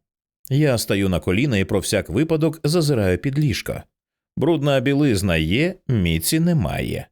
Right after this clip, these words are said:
Її тут нема. Коли я підводжусь, на очі потрапляє стільниця тумбочки Міці. Крім лампи і телефона, бачу жменю ватяних кульок, пляшечку спирту і шматок латексного джгута. «Що це?» — запитує Адріан.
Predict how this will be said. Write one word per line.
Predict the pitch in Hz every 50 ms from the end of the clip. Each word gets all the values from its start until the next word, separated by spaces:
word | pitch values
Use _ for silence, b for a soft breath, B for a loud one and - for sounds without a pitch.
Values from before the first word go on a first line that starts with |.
| _ _ _ _ _ -
Її | - 151 156 160 147 131 127
тут | - 156 156 156
нема. | 175 160 113 82 76 71 82 - _ _ _ _ _ _ _ _ _ _ _ -
Коли | - 156 135 113
я | 110 104
підводжусь, | 110 127 107 120 160 190 127 98 101 95 -
на | 104 110
очі | 135 180 175 - 175
потрапляє | 139 147 139 131 127 110 135 139 147 143 135 135 131
стільниця | 123 - - - - 131 117 113 120 143 156 139 - 143 123
тумбочки | - - 143 123 107 110 104 - - - 127
Міці. | 127 131 117 85 - - - 64 - - _ _ _ _ _ _ -
Крім | - 127 127 98 90
лампи | 92 95 92 87 82 92 87
і | 80
телефона, | - 87 80 78 - - 151 160 147 127
бачу | 95 110 113 107 - 120
жменю | 92 92 104 123 127 131 127 120 110 104
ватяних | 110 110 - - 107 104 107 101 -
кульок, | - 175 160 113 78 69 64 - - _ _ _ _ _ -
пляшечку | - - 143 - - 95 - - 101
спирту | - - - 160 156 151 139 - 139
і | 117 98
шматок | - - 101 90 85 - 135 143 143 - -
латексного | - 135 131 127 110 - 95 - - - 95 87 92
джгута. | 85 80 85 - - 90 - - - 62 - - _ _ _ _ _ _ _ _ _ _
«Що | - - - - 175 131
це?» — | - - - 85
запитує | 78 95 90 - 98 80 90 90 87
Адріан. | 80 76 92 82 78 71 69